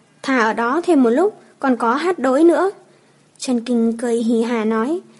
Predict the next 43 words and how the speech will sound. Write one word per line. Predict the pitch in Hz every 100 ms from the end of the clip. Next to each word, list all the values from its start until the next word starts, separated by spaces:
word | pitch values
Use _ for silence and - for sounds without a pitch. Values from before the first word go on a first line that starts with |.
| _
"Hát | - 349
đối | 277 247 320
có | 330 311
gì | 294
lạ | 262 226
đâu, | 240 294 311 - - _
hai | 294
ta | 294 294 277
cũng | 269 262
có | 320
thể | 320
đối." | 233 240 262 381 - - - - _ - -
Lâm | 247 226
Uyển | 247 220
liếc | 208 302
nhìn | 392 285 226
anh, | 247 294 302 - _ -
ý | 240
thức | 240 392 392
được | 277 240 -
hành | 247 226
động | 233 - 226
mờ | 240
ám | 220 220 240 349
hoàn | 294 247 226
toàn | 233 214
vô | 214 240
dụng, | 240 254 220 - _ _
bèn | 247 240 233
hừ | 220 247 233
một | 226 233
tiếng | 240 240 311 359
tỏ | 269
ý | - 226 294 226
không | 269
thèm. | 247 254 247 233 226 - - _ _ -
Trần | 247 226
Kình | 233 226 214
ôm | 208 269 262
cô | 262 269 254
lên | 254 240
đùi | 240 240
mình, | 233 233 220